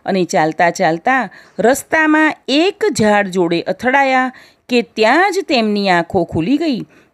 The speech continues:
તેમને તો બધું સ્પષ્ટ દેખાવા લાગ્યું. સામેથી દીકરો ને વહુ આવે છે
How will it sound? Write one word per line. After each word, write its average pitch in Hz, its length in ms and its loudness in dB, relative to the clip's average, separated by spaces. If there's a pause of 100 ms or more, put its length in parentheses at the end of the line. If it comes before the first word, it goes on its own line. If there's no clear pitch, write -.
(100)
તેમને 403 340 0
તો 311 180 0
બધું 233 260 0
સ્પષ્ટ - 380 -4
દેખાવા 185 480 0
લાગ્યું. 294 500 -2 (260)
સામેથી 311 640 0
દીકરો 214 520 2
ને 240 160 2
વહુ 185 300 2
આવે 170 300 0
છે 254 340 -4